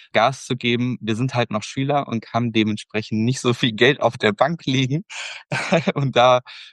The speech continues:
ähm, suchen wir noch nach passenden Leuten, weil auch Investoren beispielsweise sind eher eine schwierigere Angelegenheit, sind auch politisch behaftet und wir wollen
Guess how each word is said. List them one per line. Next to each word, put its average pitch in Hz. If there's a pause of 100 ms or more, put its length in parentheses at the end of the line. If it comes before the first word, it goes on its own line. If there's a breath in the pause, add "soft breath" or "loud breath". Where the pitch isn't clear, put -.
(160)
ähm, 110
suchen 113
wir 104
noch 104
nach 104
passenden 101
Leuten, 98 (120)
weil 92
auch -
Investoren 98
beispielsweise 92
sind 98
eher 98
eine 95
schwierigere 95
Angelegenheit, 101 (300 loud breath)
sind 127
auch 113
politisch 113
behaftet 104
und 98
wir 95
wollen 95